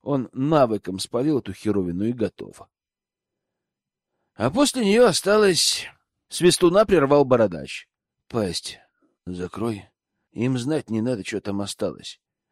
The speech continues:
Все, шевелите поршнями. Почти пришли. За лесополосой тянулся пустырь длиной метров двести, а за ним военная часть. Весь пустырь был завален телами зомби.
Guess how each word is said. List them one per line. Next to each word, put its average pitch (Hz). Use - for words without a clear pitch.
Все, 127
шевелите 117
поршнями. 104
Почти 95
пришли. 98
За 117
лесополосой 214
тянулся 190
пустырь 196
длиной 156
метров 143
двести, 107
а 104
за 131
ним 175
военная 117
часть. -
Весь 196
пустырь 214
был 202
завален 190
телами 175
зомби. 120